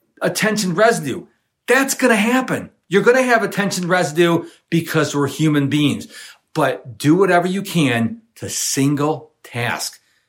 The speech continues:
If you've been trying to multitask for years, you're not just gonna be able to flip a switch and all of a sudden, boom, hey, you are an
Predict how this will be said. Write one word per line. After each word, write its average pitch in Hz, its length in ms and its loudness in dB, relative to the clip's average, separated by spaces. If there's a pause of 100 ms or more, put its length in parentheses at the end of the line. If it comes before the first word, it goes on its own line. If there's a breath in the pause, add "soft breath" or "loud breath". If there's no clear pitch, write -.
(140)
If - 180 -10
you've 170 100 -2
been 233 240 0
trying 226 340 2
to 226 40 2
multitask 175 760 0
for 170 140 -2
years, 160 460 2 (300 loud breath)
you're 147 100 0
not 147 400 0
just 208 300 0
gonna 214 200 0
be 214 200 -2
able 202 180 2
to 196 340 0
flip - 540 -6
a 214 60 0
switch 170 420 2 (300 loud breath)
and 143 100 0
all 170 100 4
of 190 60 2
a 190 60 0
sudden, 156 460 0 (140)
boom, 277 560 4
hey, 220 480 0
you 190 220 4
are 175 160 4
an 151 140 -2